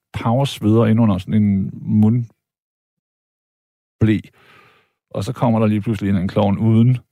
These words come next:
Og jeg har aldrig været sådan, men så nogle gange så får jeg sådan noget, "Hvad gør du så?" Og det ved jeg ikke. Og det, det synes jeg, det er en, et eller andet, et eller andet sted det eneste sådan problematiske,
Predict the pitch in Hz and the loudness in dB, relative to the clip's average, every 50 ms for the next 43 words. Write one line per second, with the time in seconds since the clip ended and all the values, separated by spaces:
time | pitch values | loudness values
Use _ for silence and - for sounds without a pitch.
0 | _ - - - - - - - - - _ - - - _ _ _ _ - - | _ -18 -16 -16 -16 -16 -20 -20 -20 -20 _ -20 -20 -20 _ _ _ _ -8 -6
1 | 107 104 - - 143 151 147 123 131 143 131 - 113 101 98 107 107 107 127 156 | -6 -4 -2 -2 0 2 2 4 4 4 2 2 0 -2 -2 -2 -2 -2 -2 -2
2 | 147 151 170 175 143 135 123 - - 151 135 117 131 107 - - - - - - | -2 0 0 0 0 0 -2 -4 -6 -6 -6 -4 -4 -4 -6 -6 -12 -16 -14 -14
3 | - - - - - - - - _ _ _ - 143 - - 65 - - - - | -14 -16 -16 -18 -20 -20 -20 -20 _ _ _ -20 -18 -18 -18 -20 -20 -20 -20 -20
4 | - - - - - 113 95 82 - - 92 87 90 90 87 - - - - 104 | -20 -20 -20 -16 -14 -14 -14 -12 -10 -8 -8 -6 -6 -6 -8 -10 -10 -6 -6 -6
5 | 104 - - - _ _ _ _ _ - _ _ _ _ - - - 117 131 135 | -6 -6 -10 -18 _ _ _ _ _ -20 _ _ _ _ -12 -4 -2 0 2 2
6 | 131 127 113 95 82 107 120 - 180 190 - - 208 208 - 202 175 147 156 127 | 4 4 4 2 0 -2 0 0 0 0 0 -2 -6 -4 -2 -2 -2 0 0 0
7 | 107 - - _ - 160 180 175 143 113 95 95 101 101 90 80 - _ - - | -2 -4 -12 _ -8 -4 -2 0 0 -2 -2 -4 -6 -8 -10 -10 -14 _ -20 -18
8 | - 104 98 95 98 101 - - 127 143 135 117 110 107 107 107 104 98 - - | -16 -14 -12 -12 -12 -14 -10 -6 -4 -2 0 0 0 0 0 -2 -2 -4 -6 -4
9 | 135 143 113 107 107 - 110 104 - 127 - 117 117 127 156 - - 123 104 - | -2 -2 0 -2 -2 -4 -4 -4 -4 -6 -4 -4 -2 -2 -4 -4 -6 -10 -8 -8
10 | - - - 101 95 - 101 92 98 101 110 123 120 131 131 - - 101 | -6 -2 -2 -2 -2 0 -2 0 2 2 2 2 2 0 -4 -4 -4 -6